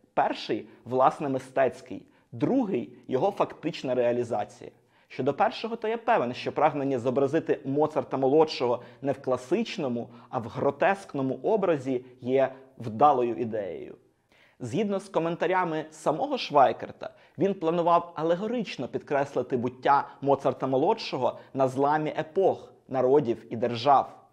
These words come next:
А обидві ліві ноги Моцарта, схоже, втілюють його нестійкість, непевний поступ життя. І що ж оця монструозна перука, під якою ховається обличчя? Скульптор казав, що вона символізує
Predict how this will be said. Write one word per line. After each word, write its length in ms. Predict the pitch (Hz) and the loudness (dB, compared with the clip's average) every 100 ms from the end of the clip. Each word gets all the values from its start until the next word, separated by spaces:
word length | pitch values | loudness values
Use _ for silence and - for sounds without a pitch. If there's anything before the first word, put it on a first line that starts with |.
| _ _ - | _ _ -6
А 120 | 131 131 | 2 2
обидві 420 | 135 190 143 165 | 6 4 4 0
ліві 340 | 160 220 247 | 0 -2 -2
ноги 240 | 220 185 170 | -4 -4 -4
Моцарта, 640 | 160 135 - 110 - 107 | 0 -2 -2 -10 -8 -10
схоже, 340 | - 156 143 | -4 -2 0
втілюють 540 | 151 - 151 147 143 147 | 0 -2 4 4 4 2
його 320 | 131 151 147 - - | 4 4 4 -6 -2
нестійкість, 920 | 139 139 - 214 190 - 117 - - _ - | 0 0 -4 0 0 -2 -10 -12 -20 _ -4
непевний 480 | 135 170 175 165 | 2 4 4 0
поступ 480 | 165 170 165 - 147 | 0 0 0 0 -4
життя. 540 | 135 170 - 156 107 - - _ _ _ | -4 -6 0 2 2 -2 -16 _ _ _
І 80 | - | -14
що 160 | - 254 | -6 -4
ж 80 | |
оця 180 | 254 233 | -2 -2
монструозна 840 | 208 202 202 190 196 214 190 180 165 - | -2 -4 -4 2 2 2 0 -2 -2 0
перука, 520 | 185 247 226 127 127 - - | 2 4 2 0 -4 -8 0
під 120 | 135 | 2
якою 300 | 139 151 135 | 6 6 6
ховається 560 | 147 135 127 131 - | 6 8 8 6 0
обличчя? 520 | 151 185 160 - - - _ _ | 0 4 4 2 -10 -16 _ _
Скульптор 560 | - - 214 254 247 247 | -20 -4 -2 0 0 0
казав, 340 | 196 147 117 | 0 2 0
що 180 | - 135 | -2 -4
вона 160 | 131 131 | -4 -4
символізує 720 | - 135 139 139 139 151 | -4 0 2 2 2 2